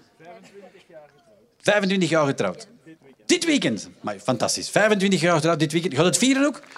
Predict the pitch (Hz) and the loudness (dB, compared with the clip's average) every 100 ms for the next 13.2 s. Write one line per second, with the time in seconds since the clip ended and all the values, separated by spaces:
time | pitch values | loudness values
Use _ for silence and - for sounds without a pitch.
0 | - - - - - 196 208 190 175 170 | -20 -20 -20 -4 0 2 2 2 2 2
1 | 180 208 196 147 202 220 170 196 170 175 | 2 2 0 2 2 2 2 2 4 4
2 | 151 156 208 214 - - - - - - | 4 2 2 0 -6 -12 -14 -14 -14 -14
3 | - - - - 139 143 - - - - | -14 -14 -14 -12 -8 -4 -4 -6 -8 -14
4 | - - - - - - - - - - | -14 -14 -14 -14 -14 -14 -16 -16 -18 -16
5 | - - - - - 151 233 214 196 220 | -14 -14 -16 -6 0 2 4 4 4 4
6 | 214 208 196 220 196 151 139 160 151 - | 4 2 4 4 4 4 4 2 2 2
7 | 190 190 160 180 190 185 202 190 190 214 | 2 2 2 2 2 4 4 4 4 2
8 | 196 - - - 170 175 185 143 - - | 2 -2 -8 0 2 4 4 2 -2 -4
9 | - - - - - - 359 - 453 - | -6 -8 -10 -8 -8 -2 -2 -2 -4 -4
10 | - - - - - - - - 139 185 | -6 -20 -20 -18 -18 -18 -16 0 2 4
11 | 170 165 208 170 180 208 185 175 190 175 | 2 4 4 4 4 4 2 2 2 2
12 | 185 175 135 120 107 131 143 127 117 98 | 2 2 2 2 2 2 2 2 2 2
13 | 87 | 0